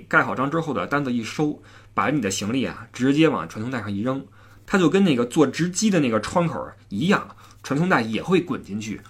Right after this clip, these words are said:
殊途同归，最后都会上你这个飞机，懂了吧？最后都会上你这个飞机，或者是边上一个小货车，你把这箱子往货车上一搁，会有工作人员把你这个箱子带上飞机，这些你都可以放心啊，你不会说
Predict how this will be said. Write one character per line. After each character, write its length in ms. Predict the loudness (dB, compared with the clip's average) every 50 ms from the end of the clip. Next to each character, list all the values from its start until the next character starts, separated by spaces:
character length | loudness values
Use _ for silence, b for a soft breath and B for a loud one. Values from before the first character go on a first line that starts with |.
| B
殊 320 | B -12 -4 0 0 0 0
途 220 | 0 -2 -4 -4
同 220 | -4 -2 -2 -2 0
归， 220 | 2 2 2 0
最 180 | 0 0 -2 0
后 140 | 0 0
都 180 | 0 2 0 0
会 160 | 0 -2 -6
上 240 | -4 -4 -4 -4 -6
你 60 | -8 -12
这 80 | -16 -16
个 80 | -16 -16
飞 200 | -10 -8 -8 -8
机， 240 | -8 -10 -12 -12 -14 -18 -20 -20 -6
懂 140 | -4 -2 0
了 80 | 2 4
吧？ 260 | 4 2 2 0 -8 B B B B
最 140 | B 0 2
后 100 | 2 4
都 180 | 4 4 4 4
会 80 | 4
上 200 | 2 0 -2 -6
你 60 | -8
这 100 | -8 -10
个 80 | -10 -10
飞 160 | -8 -8 -6
机， 100 | -6 -6
或 220 | -8 2 6 6 6
者 100 | 8 6
是 80 | 4
边 160 | 4 2 2
上 100 | 2 2
一 80 | -2 0
个 140 | 0 0 -2
小 160 | 0 -2 -6
货 140 | -6 -6 -8
车， 260 | -4 -2 -2 -2 -2 B B B B B B B
你 100 | B 4
把 100 | 4 6
这 80 | 4 4
箱 180 | 2 2 2
子 60 | 2 2
往 100 | 2 0
货 160 | 0 0 0
车 80 | 0
上 120 | 2 0 0
一 60 | -2
搁， 280 | -2 2 4 4 4 4 0
会 260 | -14 -6 2 4 4
有 160 | 4 4 0 -4
工 220 | -4 -4 -2 0
作 160 | 0 0 0
人 100 | -2 -4
员 200 | -4 -6 -6 -6
把 100 | -6 -6
你 80 | -6 -6
这 100 | -6 -8
个 80 | -10
箱 240 | -10 -6 -6 -6 -6
子 120 | -6 -8 -10 -6
带 120 | -4 -4 -4
上 160 | -4 -10 -12 -10
飞 180 | -6 -4 -4
机， 240 | -4 -4 -6 -8 B B B B B
这 140 | 0 2
些 80 | 4 4
你 140 | 2 2 2
都 100 | 2 2
可 100 | 0 0
以 60 | -8
放 240 | -10 -12 -16 -16 -16
心 180 | -14 -16 -16 -16 -14
啊， 160 | -12 -12 -10
你 140 | -6 -6 -6
不 180 | -2 2 4 4
会 160 | 6 6 2
说 240 | 4 4 4 4